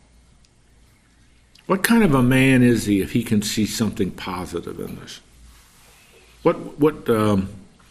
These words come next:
what terms, what traits would you use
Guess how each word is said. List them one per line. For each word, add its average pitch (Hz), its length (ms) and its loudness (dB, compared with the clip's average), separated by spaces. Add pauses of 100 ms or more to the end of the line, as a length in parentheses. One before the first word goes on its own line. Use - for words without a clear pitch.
(540)
what 135 200 -4
terms, 127 680 4
what - 380 -6
traits 139 540 4
would 113 180 2
you 113 80 2
use 113 640 4